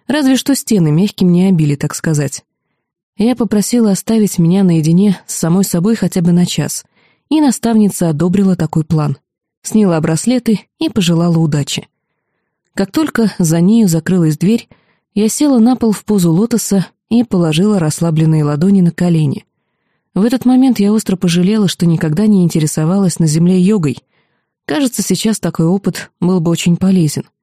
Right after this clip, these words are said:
Но чего нет, того нет. Пришлось напрячь память и попытаться вспомнить все, что я читала о медитации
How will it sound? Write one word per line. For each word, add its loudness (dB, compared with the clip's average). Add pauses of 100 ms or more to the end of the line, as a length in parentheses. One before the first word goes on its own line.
(600)
Но 0
чего 0
нет, 2
того 2
нет. 0 (140)
Пришлось -4
напрячь -2
память 0 (480)
и -2
попытаться -2
вспомнить 0
все, -4
что -4
я 0
читала -2
о 0
медитации 0